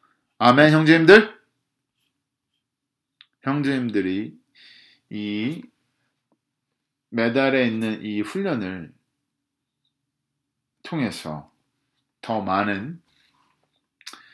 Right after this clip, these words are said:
책임 형제들을 더 키울 수 있는 것입니다. 삼 번, 책임지는 형제들과의 정기적인 집회는 그들을 훈련시키는 것에 있어서 매우 중요한 항목이다. 이 집회에서 어떻게 일을 하는지 그들에게 보여주라.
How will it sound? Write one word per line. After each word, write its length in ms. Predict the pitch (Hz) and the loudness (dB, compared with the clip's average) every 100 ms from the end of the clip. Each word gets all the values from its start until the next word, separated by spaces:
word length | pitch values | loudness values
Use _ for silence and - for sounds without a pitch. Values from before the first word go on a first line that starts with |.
| - _ _ _ | -20 _ _ _
책임 540 | - 175 165 156 - | -6 -2 0 -2 -4
형제들을 540 | 117 170 156 123 98 95 | -8 -2 0 0 -2 -6
더 160 | - | -10
키울 200 | - 165 | 0 2
수 140 | 165 131 | 2 -2
있는 200 | 104 95 | -6 -8
것입니다. 440 | 87 - 73 67 _ _ _ _ - - | -10 -12 -14 -18 _ _ _ _ -20 -20
삼 240 | - 202 190 | -2 0 6
번, 200 | 127 98 - - - | 4 4 -8 -14 4
책임지는 560 | 226 233 233 202 196 | 8 8 8 6 4
형제들과의 1200 | 190 190 190 170 127 117 107 104 113 - 147 165 160 | 4 6 6 6 6 6 6 4 0 -2 4 4 4
정기적인 480 | 160 202 196 196 | 2 6 6 6
집회는 480 | 160 - 127 104 87 - - | 2 0 -2 -2 -6 -12 -4
그들을 400 | - 160 170 170 | 6 8 10 8
훈련시키는 1160 | 160 220 220 185 - - - 220 208 190 175 - | 6 4 2 0 -6 -6 -2 0 0 -2 -8 -12
것에 300 | - 156 165 | 2 4 6
있어서 280 | 147 123 120 | 4 4 4
매우 260 | 123 175 | 8 8
중요한 380 | 165 160 156 160 | 8 4 2 2
항목이다. 600 | 175 190 147 104 85 - _ _ _ - - _ | 0 0 0 0 -2 -8 _ _ _ -20 -20 _
이 180 | 151 196 | 0 2
집회에서 440 | 156 160 190 170 143 | 0 4 4 6 4
어떻게 320 | - 160 180 | 2 4 8
일을 240 | 151 170 | 10 8
하는지 340 | 175 190 170 160 | 6 2 0 2
그들에게 380 | 147 160 160 | 4 6 6
보여주라. 560 | 160 196 196 117 85 - | 10 10 10 4 -2 -10